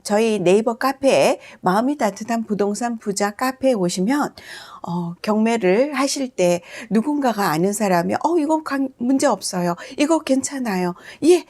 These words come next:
이거 좋습니다. 한번 해보세요." 하는 그 힘이 굉장히, 어, 힘이 되잖아요. 그럴 때 또 혹시나 부족한 부분이나 아니면 더 확인해야 될 부분이 있다면 제가 항상 피드백을 해드리는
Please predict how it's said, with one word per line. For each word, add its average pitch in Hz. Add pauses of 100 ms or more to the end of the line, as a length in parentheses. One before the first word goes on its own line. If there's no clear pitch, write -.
(120)
이거 311
좋습니다. 302
한번 277
해보세요." 311 (280)
하는 330
그 330
힘이 320
굉장히, 359 (420)
어, 202
힘이 370
되잖아요. 175 (280)
그럴 247
때 170 (100)
또 381
혹시나 311
부족한 247
부분이나 226 (220)
아니면 220
더 214
확인해야 277
될 214
부분이 247
있다면 185 (340)
제가 180
항상 247
피드백을 226
해드리는 196